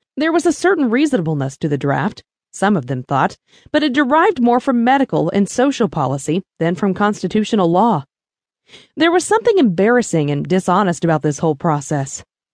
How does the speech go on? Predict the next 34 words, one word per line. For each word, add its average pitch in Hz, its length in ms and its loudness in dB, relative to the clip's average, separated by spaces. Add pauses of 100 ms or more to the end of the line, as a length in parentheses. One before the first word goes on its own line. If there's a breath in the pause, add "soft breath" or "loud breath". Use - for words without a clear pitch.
(460 soft breath)
It 285 120 2
left 294 300 2
the 403 100 2
court 208 380 0
claiming 180 460 0
that 170 140 -2
the 190 100 0
Constitution 202 800 0
drew 202 200 0
certain 190 380 0
lines 160 400 2
at 180 140 -2
trimesters 170 680 0
and 196 140 2
viability. 208 720 0 (960)
The 135 100 -8
court 185 280 0
was 147 140 -2
going 170 180 0
to 165 60 -2
make 165 180 0
a 156 60 0
medical 175 400 0
policy 143 640 -2 (120)
and 214 160 -2
force 320 300 0
it - 80 4
on 208 140 2
the 226 80 0
states. - 560 0 (480)
As 156 100 -6
a 165 60 -2
constitutional 208 720 0
matter, 139 360 -2